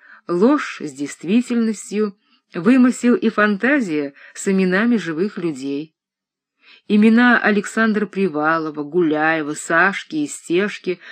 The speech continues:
воскресли с новой силой. И около них, как около мифологических героев, выросли предания, сказания очевидцев и, главным образом, те украшения, которые делаются добрыми, скучающими людьми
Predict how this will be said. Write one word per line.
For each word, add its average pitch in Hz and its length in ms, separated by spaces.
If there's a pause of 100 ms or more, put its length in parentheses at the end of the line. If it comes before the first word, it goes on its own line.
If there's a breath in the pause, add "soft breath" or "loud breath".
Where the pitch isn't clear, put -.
(180 loud breath)
воскресли 196 640
с - 120
новой 185 340
силой. 151 580 (640)
И 175 80
около 190 320
них, 190 320
как 185 240
около 190 260
мифологических 180 1040
героев, 165 640 (300 loud breath)
выросли 190 440
предания, 180 800
сказания 185 800
очевидцев 165 960 (360 loud breath)
и, 156 100
главным 196 420
образом, 180 400
те 180 200
украшения, 175 960 (240 loud breath)
которые 175 420
делаются 170 540
добрыми, 185 480
скучающими 156 880
людьми 147 560